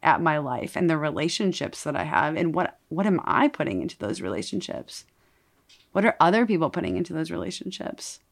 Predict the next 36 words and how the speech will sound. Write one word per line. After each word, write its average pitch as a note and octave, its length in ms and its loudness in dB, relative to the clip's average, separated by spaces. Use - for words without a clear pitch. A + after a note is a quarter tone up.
God, E3+ 320 2
I E3 120 2
remember F3+ 340 4
just D#3+ 240 -4
feeling, D3+ 380 2
like, C#3+ 180 -6
crazy D#3 520 -2
that - 240 -4
day. - 200 -4
Like, F2 400 -6
like, F3+ 140 -4
something F#3+ 380 2
had G3 140 2
snapped D3 480 -2
right C#3+ 320 -2
in D#3 120 0
my C3+ 120 -2
head. E3+ 460 -6
And, G3 120 4
like, D#3+ 260 4
all F3 180 6
of E3+ 100 2
a F3 80 2
sudden, D#3+ 680 2
it G3+ 80 2
was F#3+ 260 2
obvious F3 540 4
to - 100 -2
me D#3+ 140 2
that D3 160 -2
I C#3+ 100 0
just D3+ 300 -8
had D3+ 360 2
never D#3+ 760 0
valued C#3+ 400 2
myself. - 600 -10